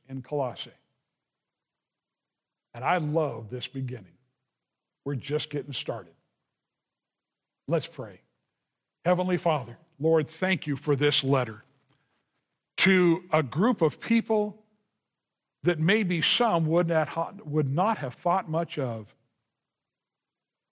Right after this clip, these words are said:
But by your Spirit, Paul did. And he loved these people as dear as he did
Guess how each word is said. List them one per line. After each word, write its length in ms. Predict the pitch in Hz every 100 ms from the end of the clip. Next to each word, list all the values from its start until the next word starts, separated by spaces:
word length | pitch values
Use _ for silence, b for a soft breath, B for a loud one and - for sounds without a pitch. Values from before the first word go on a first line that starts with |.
| -
But 160 | 151
by 220 | 123 160
your 220 | 190 165 165
Spirit, 460 | - 185 170 139
Paul 300 | - 170 151
did. 400 | 117 123 123 131 127 _ _ _ _ _ _ _ _ _ _ _ _ -
And 140 | 131
he 160 | 110 185
loved 360 | 165 180 165
these 220 | 131 175 -
people 420 | - 185 175 156
as 140 | 131
dear 380 | 117 165 180 170
as 140 | 147
he 120 | - 175
did 420 | 135 165 160